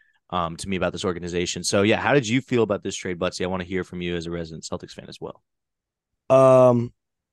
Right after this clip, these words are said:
Speaker 2: I was crushed. And in all honesty, I was, I was really upset. Uh, Dame and, and Giannis is scary enough, but I think Letty said it best. Like, they got away with h-,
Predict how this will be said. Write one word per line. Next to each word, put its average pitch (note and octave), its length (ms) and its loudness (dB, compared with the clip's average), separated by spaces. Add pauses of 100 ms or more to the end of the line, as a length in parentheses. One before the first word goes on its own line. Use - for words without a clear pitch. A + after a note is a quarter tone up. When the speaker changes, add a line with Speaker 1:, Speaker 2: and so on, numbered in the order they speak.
(160)
Speaker 2:
I D3 80 8
was D3 160 4
crushed. - 580 2 (600)
And A#2 220 -2
in A#2+ 140 2
all B2 180 4
honesty, B2 500 2
I B2 140 0
was, A#2 400 -6
I C3 80 -4
was B2+ 200 -4
really B2 220 -4
upset. A#2+ 420 -2 (500)
Uh, A#2+ 360 -2 (480)
Dame E3 360 4
and, B2+ 340 2
and A#2+ 160 -2
Giannis A#2+ 420 -2
is A2+ 120 -8
scary A2+ 340 0
enough, G#2 380 -4
but A2+ 100 -2
I A2 80 0
think B2+ 220 -2
Letty A2+ 240 0
said G#2+ 180 -2
it G2+ 100 -8
best. G#2 280 -2
Like, G2 160 -8
they B2 120 4
got D3 180 6
away A2+ 220 2
with G2+ 160 -4
h-, - 80 -18